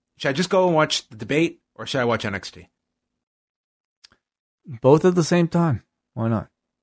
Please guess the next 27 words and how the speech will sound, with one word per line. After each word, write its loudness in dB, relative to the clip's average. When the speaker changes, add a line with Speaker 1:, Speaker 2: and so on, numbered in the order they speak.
Speaker 1:
Put -2
them 2
on, 2
side -4
by 4
side. 0
Yeah, -8
okay. -6
Speaker 2:
Listen 0
to -2
Speaker 1:
Maybe 2
Speaker 2:
the 2
debate, 0
watch 0
N 0
X -8
T. -14
Speaker 1:
If, -6
if 2
I 2
was, 0
like, -2
uh, -2
out -2
of -4
my -4
mind, -6